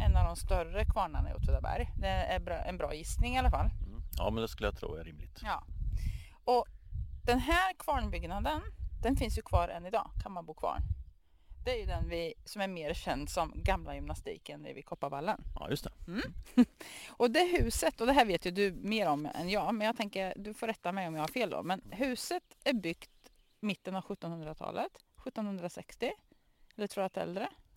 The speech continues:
Speaker 1: Eller
Speaker 2: Nej,
Speaker 1: yngre?
Speaker 2: jag tror själva huset är då yngre.
Speaker 1: Det tror du?
Speaker 2: Ja.
Speaker 1: Ja.
Speaker 2: Mm.
Speaker 1: Men det fanns ett hus där i så fall innan, som inte var en kvarn utan en hammarsmedja.
Speaker 2: Ja, just det.
Speaker 1: Eller
Speaker 2: Det,
Speaker 1: en
Speaker 2: ja.
Speaker 1: stångjärnshammare. Men det är inte det huset alltså?
Speaker 2: Nej, jag tror inte det.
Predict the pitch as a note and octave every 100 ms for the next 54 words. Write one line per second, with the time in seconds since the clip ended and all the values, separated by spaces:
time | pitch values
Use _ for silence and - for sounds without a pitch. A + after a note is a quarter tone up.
0 | - G#3+ B2+ A2 A#2+ A#2+ B2 C#3 B2+ C3
1 | B2+ C#3 A#2 F3+ D3+ F2+ E2 B2+ A#2+ _
2 | A4 B4+ G3+ E3+ D3+ - C#3 G3 A3+ A#2
3 | D3+ - - - - - - B3 C#4 -
4 | F#4+ A#4 - - C#4 C4 - F3+ F3+ G3
5 | F3+ E3+ - A3+ A3 D4 F4+ D#3+ D#3+ -
6 | - - - A3+ B3 B3 A3+ G3 F#3 -
7 | C4 C#4+ G3+ F3+ F3 F3 G3 B3 A3 F3
8 | - E3 E3 B3+ - - - - - -
9 | E3+ - G#2 E3 D#3+ - F#2 C#3+ - B3
10 | G#3+ E3 - F3 E3+ A3+ G#3 A3 D#4 D#4
11 | G#3+ G3 F#3+ E3+ - F4 - - - C3
12 | E3 F3+ F#3 E2+ D#2+